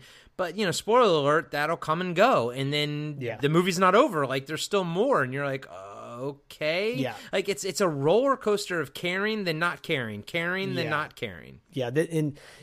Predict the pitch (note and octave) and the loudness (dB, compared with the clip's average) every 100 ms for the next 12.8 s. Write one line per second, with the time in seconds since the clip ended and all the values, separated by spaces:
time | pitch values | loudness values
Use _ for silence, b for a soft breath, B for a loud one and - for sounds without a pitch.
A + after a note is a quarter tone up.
0 | - D#3 C#3+ D3 D#3+ D#3 D#3+ D#3+ - D#3 | 2 6 6 4 0 0 0 0 -2 -2
1 | C#3 C3 B2+ C3 C#3+ B2 A#2+ B2+ A2+ B2+ | -2 -2 -6 -4 -2 -2 -4 -10 -8 -8
2 | A#2+ B2+ B2 A#2 A2+ B2+ E3 F3 F3 E3+ | -8 -8 -6 -6 -8 -2 2 4 4 0
3 | E3 - E3+ F3 F3 F3+ F3+ F3+ - C#3 | -2 -4 -4 -2 -2 -2 -4 -8 -8 -4
4 | C3 B2 A#2+ C3 D3+ D#3 D#3+ C#3+ C#3+ C#3 | -2 -2 -2 0 0 2 2 0 0 -2
5 | G3 A3 C3+ B2+ C3 - F3 - C#3+ B2 | 2 2 2 0 -6 -4 -6 -4 -4 -4
6 | A2+ C#3+ - G3+ F#3+ G#3+ A3+ A3+ A#3+ A#3+ | -2 -4 -4 -6 0 0 2 2 4 2
7 | E3 D#3 D#3+ D3+ D3 C3+ - - A#2+ B2+ | 0 -4 -4 -2 -2 -2 -6 -10 -4 -2
8 | D3+ F3 F3+ - A#3+ B3+ - - - - | 0 -2 -4 0 2 2 -2 -8 -14 -14
9 | - C3 C3+ - G3 E3+ C#3+ B B B | -4 -2 0 4 8 8 6 B B B
10 | B D3+ D3+ D3 D3 C#3+ D#3+ - F3+ D#3+ | B 0 0 0 0 0 0 -2 -2 0
11 | C3+ E3 D#3+ D3+ C#3 C#3 B2+ - F3 F3 | -2 -2 0 -2 -6 -12 -14 -6 -2 0
12 | D#3 B2 A2 C#3 D#3+ C3 - - | -2 -4 -2 0 2 0 -6 -16